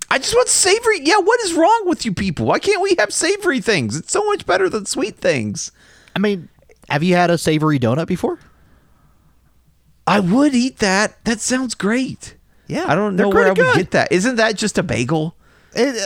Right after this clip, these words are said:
Speaker 2: I mean, yes, but it's like a softer bagel because it's a donut.
Speaker 1: Okay.
Speaker 2: So it
Speaker 1: What,
Speaker 2: doesn't have
Speaker 1: what
Speaker 2: that
Speaker 1: kind of savory does it taste like?
Speaker 2: Um, you know, I, you can put, like, uh, like, I didn't personally have it, but I, I've seen one with, like,
Speaker 1: Oh,
Speaker 2: uh,
Speaker 1: okay.
Speaker 2: like a risotto or something like that. I've seen 'em.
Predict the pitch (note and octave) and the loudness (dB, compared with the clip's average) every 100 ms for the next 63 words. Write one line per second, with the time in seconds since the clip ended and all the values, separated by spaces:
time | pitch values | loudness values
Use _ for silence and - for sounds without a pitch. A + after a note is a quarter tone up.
0 | - C#4 C#4+ C4+ - _ - D4+ D4+ - | -2 -2 -2 -4 -10 _ 0 2 2 2
1 | D4 C#4+ C4+ G3+ A#3 - D3+ G#2+ - - | 0 0 0 0 0 0 0 -2 -4 -14
2 | - - C#3 D3 C#3 B2+ E3+ F3 - - | -20 -6 -2 0 -2 0 -2 -2 -6 -20
3 | _ _ _ _ - C#3+ D3 F#2 B2 - | _ _ _ _ -4 0 2 0 -2 -8
4 | _ _ _ C3 D3 - D#3 E3+ F#3+ B2+ | _ _ _ 0 2 2 2 4 2 0
5 | F#3+ F#3+ F#3 F3 D3+ - F#3 F3+ D#3 D#3 | 0 2 2 0 0 0 0 0 0 0
6 | D#3 D3 C#3+ D3+ B3 D#4 - - - - | 2 0 -2 -2 -2 -2 -4 -6 -6 -16
7 | - - _ _ - G#4 A#4 A4 G4 - | -20 -20 _ _ -2 0 0 -2 -2 0
8 | - B3 B3+ B3 B3+ C#4+ F4+ E4+ B3+ G#3+ | 0 2 0 -2 -4 -6 -2 -2 2 2
9 | F3 - D#3+ C#3 A#2+ A2 - _ _ _ | 0 -2 0 2 2 0 -6 _ _ _
10 | _ _ _ _ - C3 C3 D3 D#4 F#4+ | _ _ _ _ -6 -2 0 2 2 0
11 | D3 - A#2+ A#2 G2 F#2+ F2+ G2 A2+ A2 | 0 -2 -2 -2 -2 -2 -4 -6 -4 -2
12 | B2 B2 C3 - C#3+ C3+ B2+ A#2+ A2+ A#2 | -2 -2 -2 -2 -2 0 0 0 0 2
13 | B2 C3 C3+ C3+ B2 G#2 G2 F#2 F2 C#3 | 2 4 2 2 2 2 2 0 0 -2
14 | C3 C3 B2 A#2 A2+ A2 G#2 A#2 G2+ G#2+ | 0 0 0 0 0 0 -2 -4 -4 -6
15 | G#2 A2+ A#2 D3 - C4 D4+ - | -4 -4 -2 -2 0 0 0 -2